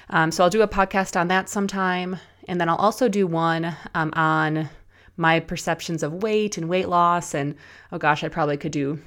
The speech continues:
a dozen <laughs> episodes on that topic. So, uh, those are more to come. But today we're going to talk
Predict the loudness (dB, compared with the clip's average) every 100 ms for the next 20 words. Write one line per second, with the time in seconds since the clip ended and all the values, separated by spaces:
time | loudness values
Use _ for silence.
0 | -6 -2 -2 -2 -2 -2 -2 4 4 4
1 | 0 0 0 0 2 -2 2 4 2 -2
2 | -16 -6 0 2 4 4 4 2 0 -2
3 | -4 0 0 0 -6 -12 -20 -12 -2 0
4 | 4 6 8 8 6 6 4 2 -2 -4
5 | -2 0 0 -4